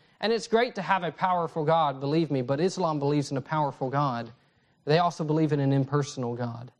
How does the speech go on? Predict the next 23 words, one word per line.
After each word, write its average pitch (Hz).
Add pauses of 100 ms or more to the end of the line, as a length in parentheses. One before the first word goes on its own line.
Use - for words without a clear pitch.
(680)
a 127
God 147
who, 135 (580)
whose 156
needs 180
are 156
above 143
our 147
needs, 123 (320)
and 123
he 139
places 135
them 123
that 120
way. 117 (1200)
But 143
our 151
God 147
is 127
a 123
God 127
of 117
encouragement. 120